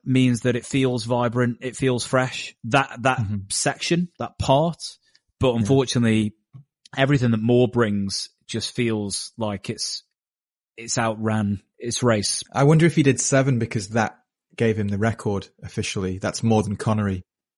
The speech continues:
Speaker 1: One thing we haven't mentioned is all of Roger Moore's films made money. Some made more, some made less,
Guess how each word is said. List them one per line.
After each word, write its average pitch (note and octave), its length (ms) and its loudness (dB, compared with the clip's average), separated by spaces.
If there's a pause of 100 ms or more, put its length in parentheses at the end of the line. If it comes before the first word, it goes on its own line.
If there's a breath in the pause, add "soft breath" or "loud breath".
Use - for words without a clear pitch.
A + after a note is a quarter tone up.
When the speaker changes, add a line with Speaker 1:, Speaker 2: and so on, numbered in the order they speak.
(140)
Speaker 1:
One F3 360 4
thing F3 140 4
we D3+ 80 4
haven't C3+ 220 2
mentioned B2 380 2
is G2+ 140 -4 (140)
all D3+ 340 2
of A2+ 160 -2
Roger A#2+ 240 2
Moore's A2 300 0
films G2+ 600 -2
made A2 220 2
money. F#2+ 360 -2
Some D#3 240 2
made C3+ 200 4
more, C3 320 6
some B2+ 180 0
made A2+ 180 2
less, A#2+ 440 -6